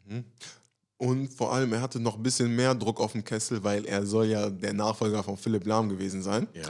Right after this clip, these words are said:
Speaker 1: Das heißt, er sollte in sehr, sehr große Fußstapfen treten. Ist
Speaker 2: Ja.
Speaker 1: auch nicht leicht, ne?
Speaker 2: Nee.
Speaker 1: Und er hat's trotzdem hinbekommen, ne? Also er hat sich relativ schnell als, äh, ja, Stammspieler etabliert,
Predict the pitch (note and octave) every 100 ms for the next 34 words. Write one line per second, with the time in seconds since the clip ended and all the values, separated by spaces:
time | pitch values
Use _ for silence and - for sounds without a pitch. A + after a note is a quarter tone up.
0 | - G2+ A2+ G#2+ G2+ G2+ G2+ G2+ G#2 A2
1 | A2 G2+ G2 F#2 A#2+ A#2+ G#2 G2+ A2+ G2+
2 | F#2+ A#2+ G#2+ A2+ - G#2 - G2+ G2 B2+
3 | C3+ F#2+ C3 B2 B2 G2+ G#2 A#2 - A2+
4 | D4 - F#2 E2+ - _ _ A#2+ G#2+ G#2
5 | - B2 - A2+ C3 C3+ G#2 G2 F#2+ A#2+
6 | F3+ A#2+ G#2+ G#2 G#2+ A2 G#2 - F#2+ A2
7 | - A#2 A#2 A2+ A#2 G2 - A#2 A#2+ A2+
8 | G#2+ G#2 G#2+ G#2+ G#2+ G2 - A2+ - G#2+
9 | G#2 G2+ G#2 G2 A2 G#3